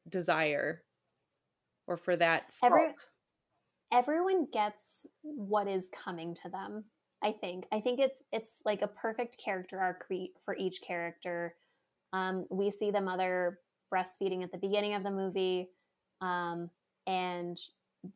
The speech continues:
Speaker 2: then the crow, uh, raven pecking at her breast at the end of the movie. Um, we see her, um, I think obs-, you use the word obsessed, like, kind of funnily, but I think that she does obsess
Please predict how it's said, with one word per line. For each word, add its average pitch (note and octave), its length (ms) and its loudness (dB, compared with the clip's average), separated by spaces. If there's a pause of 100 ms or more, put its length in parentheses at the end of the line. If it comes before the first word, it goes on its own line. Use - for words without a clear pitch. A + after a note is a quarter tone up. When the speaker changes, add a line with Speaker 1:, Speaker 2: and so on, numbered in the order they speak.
(200)
Speaker 2:
then F#3+ 280 2
the F#3 80 -2
crow, F3 800 -2 (180)
uh, F3 280 -2
raven E3+ 640 -4
pecking F3+ 400 -6
at F3 100 -6
her F3+ 260 -8
breast - 520 -8
at F3+ 100 -10
the F3+ 120 -2
end E3 120 -10
of D#3+ 80 -14
the E3 60 -12
movie. E3+ 500 -12 (500)
Um, F3+ 400 -2 (220)
we G3 380 -2
see F#3 300 0
her, F3 580 -4 (280)
um, F3+ 440 -6 (1120)
I A3 100 2
think E4 240 -2
obs-, - 340 -6
you A#3 460 -2 (120)
use C4 260 0 (220)
the B3 80 2
word G#3+ 180 0
obsessed, G3+ 440 -2
like, F#3+ 200 -2
kind F#3+ 100 -4
of F#3 100 -6
funnily, F#3+ 400 -4
but G#3 100 2
I G3 100 2
think A3 200 -4
that A#3+ 160 0
she - 160 -4
does F#3+ 300 -4
obsess F3 480 -4